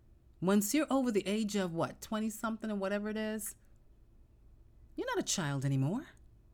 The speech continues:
And yet, and yet at thirty, forty, fifty, sixty, seventy, eighty, ninety,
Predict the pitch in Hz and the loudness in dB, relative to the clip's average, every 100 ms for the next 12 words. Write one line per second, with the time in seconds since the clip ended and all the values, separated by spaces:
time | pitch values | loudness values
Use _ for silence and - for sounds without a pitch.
0 | - - - - - - - - - - | -20 -20 -20 -20 -20 -20 -20 -20 -20 0
1 | 220 180 175 277 196 - - - - - | 2 2 2 0 -2 -8 -16 -20 -20 -20
2 | - - 208 170 214 262 170 147 - 240 | -20 -2 0 2 0 0 -2 -4 -2 0
3 | 240 185 151 240 240 196 156 - 254 - | 2 0 -2 0 0 0 -2 -2 -2 -2
4 | 165 - 262 - 160 - 233 208 151 - | -4 -2 -2 -4 -4 -2 0 0 -2 -2
5 | 240 226 170 147 165 233 220 156 131 | -2 0 0 0 0 0 0 0 -4